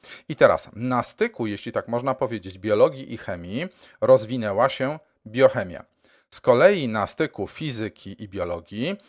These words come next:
rozwinęła się biofizyka. Mamy tutaj zatem do czynienia z przenikaniem się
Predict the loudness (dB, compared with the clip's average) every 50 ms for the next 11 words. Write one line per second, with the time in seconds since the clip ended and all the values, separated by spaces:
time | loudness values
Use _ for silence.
0 | _ _ 2 6 6 6 6 4 -2 -4 -2 0 2 4 4 4 2 0 -2 -6
1 | -6 -6 -6 -6 -8 -12 _ _ _ _ _ -16 -6 0 2 2 2 0 -6 -10
2 | -10 -12 -12 -12 -16 -16 -16 _ _ _ _ _ _ -4 -2 0 0 0 0 -2
3 | -2 0 0 4 4 4 4 4 0 -4 -4 -6 -6 -6 -8 -8 -8 -8 -6 -6
4 | -6 -6 -8 -10 -14 -16 -14 -12 -4 -2 -2 -2 -2 -4 -6 -6 -4 -2 0 0
5 | 0 -2 -4 -8 -8 -10 -10 -12 -10 -6 -4 -2 -2 -2 -2 -4